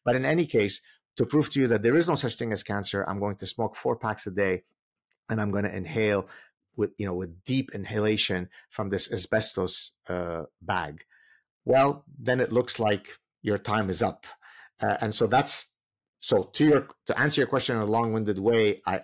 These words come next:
I have become n-, e-, exponentially more pessimistic. Now, that doesn't mean that the West will fall tomorrow, but it does mean that in twenty, thirty, fifty years,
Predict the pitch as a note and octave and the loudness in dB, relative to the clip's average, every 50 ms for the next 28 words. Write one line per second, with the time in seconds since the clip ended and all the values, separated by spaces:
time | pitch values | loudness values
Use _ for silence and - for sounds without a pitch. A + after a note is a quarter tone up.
0 | - G2 F#2+ E2 - G#2 A2 G#2 F#2+ G#2 G#2 F2 - G2+ F#2+ F#2+ F#2 F2+ - _ | -4 -6 -6 -4 0 0 0 0 0 -2 -4 -2 0 0 0 0 -2 -4 -8 _
1 | _ _ _ _ _ _ _ _ _ - A2 A#2+ - - _ _ _ _ _ _ | _ _ _ _ _ _ _ _ _ -8 -8 -8 -8 -10 _ _ _ _ _ _
2 | - - - _ _ _ _ - C3 - - - - - - C3 A#2+ A#2 B2+ C#3 | -10 -10 -10 _ _ _ _ 0 0 0 0 0 -2 0 0 2 2 4 4 4
3 | D3 C#3+ - - G2 F2+ F#2+ F#2 F2+ F#2 F#2+ F#2 F2+ - - E2+ - - - D2 | 4 2 2 2 0 0 -2 -2 -2 0 0 0 -2 -2 -4 -4 -4 -4 -4 -4
4 | D#2 D#2 - - - - - - A#2 A#2 G#2+ G#2 - - - - - _ - C#3 | -6 -6 -6 -8 -10 -12 -8 -4 -2 -2 -2 -2 -4 -10 -20 -20 -12 _ 0 0
5 | B2+ B2 B2 D#3+ F3+ D#3 F3+ F#3 D#3+ D3 D3+ D3+ D3 C#3+ C#3 C#3 - G#2+ G#2 G2 | 2 4 4 4 4 4 4 2 2 2 2 2 2 2 0 -2 -2 -2 -2 -2
6 | G2 G2+ A2 G#2 G#2 A#2 A#2 A#2 A2+ - - - G2+ G2+ G2 - - - - A#2+ | 0 0 0 2 4 4 4 2 2 -2 -4 -4 -2 -2 -2 -2 -4 -4 -2 0
7 | A2+ G#2+ G2+ F#2 - - G2 F#2 F#2 G#2 A2+ A#2+ A2+ G2 E2 - - - _ _ | 2 2 0 -2 -4 -4 -6 -2 0 2 4 4 4 4 2 0 -4 -10 _ _
8 | _ _ - - - - _ _ - A2 A2 A2+ A2 G2+ G2+ A#2+ C3 D3 C#3 - | _ _ -20 -20 -20 -20 _ _ -2 0 2 2 2 2 2 2 2 4 4 2
9 | - A2+ G#2+ G2+ G2 G2 G2+ - - _ _ - G2+ F#2+ F2+ - - - _ _ | 0 -2 -2 -2 -2 -4 -6 -8 -10 _ _ -2 0 0 0 0 -4 -10 _ _
10 | _ _ _ _ _ _ _ _ _ _ _ - G2 G2 - - - - A#2+ B2+ | _ _ _ _ _ _ _ _ _ _ _ -6 -6 -6 -8 -6 -4 -2 0 0
11 | C3 B2 B2 B2 A2+ A2 - - - A#2 A#2 A#2 A2 A2+ A2 A2 G#2+ - - - | 0 0 0 -2 -4 -6 -4 0 4 6 6 6 6 4 0 -2 -4 -6 -4 -4
12 | B2 A2+ - - - A2 G#2+ G2+ G2 G#2+ G#2+ G#2 G2 F#2+ F#2 - - | -4 -4 -4 -6 -6 -4 -4 -2 -2 0 2 2 2 2 2 -2 -4